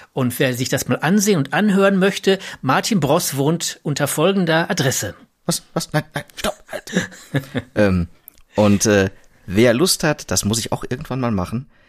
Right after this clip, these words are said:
Speaker 2: Ich hab's noch nicht geschafft, zu dem Drehort zu reisen,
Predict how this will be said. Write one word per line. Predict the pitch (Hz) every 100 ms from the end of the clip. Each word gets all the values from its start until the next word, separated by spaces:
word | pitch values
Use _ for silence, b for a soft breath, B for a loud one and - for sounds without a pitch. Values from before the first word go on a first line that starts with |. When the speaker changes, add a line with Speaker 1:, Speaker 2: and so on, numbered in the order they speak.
| b b b b -
Speaker 2:
Ich | -
hab's | 131 -
noch | 110
nicht | 120 156 - - _ _ _ _
geschafft, | - - 131 -
zu | -
dem | 107
Drehort | 101 107 90 92
zu | -
reisen, | 90 90 92 101 143